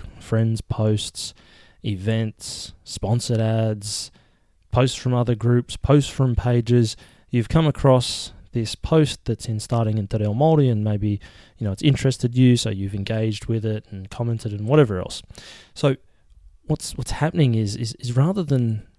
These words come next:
having people that are actively on there searching for answers, they're kind of discovering the content passively.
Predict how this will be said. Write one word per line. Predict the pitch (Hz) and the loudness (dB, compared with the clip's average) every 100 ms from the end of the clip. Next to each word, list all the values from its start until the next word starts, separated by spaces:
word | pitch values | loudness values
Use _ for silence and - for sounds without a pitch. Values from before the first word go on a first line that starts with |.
| - | -4
having | 135 123 110 | 0 0 0
people | - 127 - | 0 0 -2
that | 110 107 | -2 -2
are | 104 107 | -4 -6
actively | - 120 - 123 120 113 107 101 - - _ - | -10 -12 -4 -4 -2 -4 -4 -6 -12 -20 _ 8
on | 139 135 | 10 10
there | 127 110 110 101 | 8 6 4 0
searching | - - - 117 - 110 | -4 -2 2 2 2 -4
for | - 107 101 | -4 -8 -2
answers, | 135 139 - 113 104 - | 2 2 2 -2 -2 -2
they're | 127 | -2
kind | - - 185 | 0 2 2
of | 175 113 110 _ | 2 0 -6 _
discovering | - - - 135 143 135 120 | -2 0 0 2 4 4 4
the | 113 | 2
content | - 117 107 104 95 | 0 -2 0 2 6
passively. | 151 147 123 101 95 | 6 6 2 0 -4